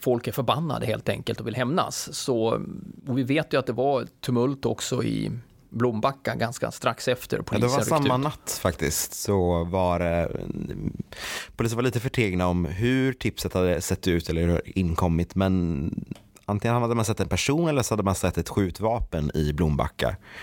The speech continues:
Speaker 1: Ja.
Speaker 2: Och det hade ju kommit dit, alltså,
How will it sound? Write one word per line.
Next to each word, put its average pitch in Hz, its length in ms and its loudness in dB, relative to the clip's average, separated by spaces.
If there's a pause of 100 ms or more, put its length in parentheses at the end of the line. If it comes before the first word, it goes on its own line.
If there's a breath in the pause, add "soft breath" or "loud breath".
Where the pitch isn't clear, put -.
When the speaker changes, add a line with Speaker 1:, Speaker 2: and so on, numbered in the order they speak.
(140)
Speaker 1:
Ja. 127 160 4
Speaker 2:
Och - 260 2
det 107 80 2
hade 107 120 2
ju 113 140 2
kommit 110 440 0
dit, - 520 -2
alltså, 78 400 0